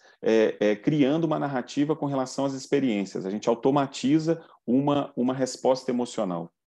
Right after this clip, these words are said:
né? Nós, é, temos uma experiência com o aluno, temos uma experiência com, com o colega de trabalho, temos uma experiência na rela-, na reunião,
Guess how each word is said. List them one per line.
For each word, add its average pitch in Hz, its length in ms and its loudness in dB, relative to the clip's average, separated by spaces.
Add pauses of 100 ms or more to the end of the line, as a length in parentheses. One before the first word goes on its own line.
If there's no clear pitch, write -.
(320)
né? - 160 -12 (480)
Nós, 98 440 0
é, 101 180 4
temos 147 360 4
uma 147 80 2
experiência 123 500 0
com 117 180 -4
o 110 60 0
aluno, 135 520 -2 (120)
temos 123 240 0
uma 131 100 -2
experiência 113 460 -2
com, 107 260 -4
com - 180 -4
o 104 40 -4
colega 101 320 2
de 98 100 -8
trabalho, 104 580 2 (440)
temos 131 260 0
uma 131 80 0
experiência 117 480 -2
na 104 80 -4
rela-, 101 340 0
na 92 260 -2
reunião, 107 600 -2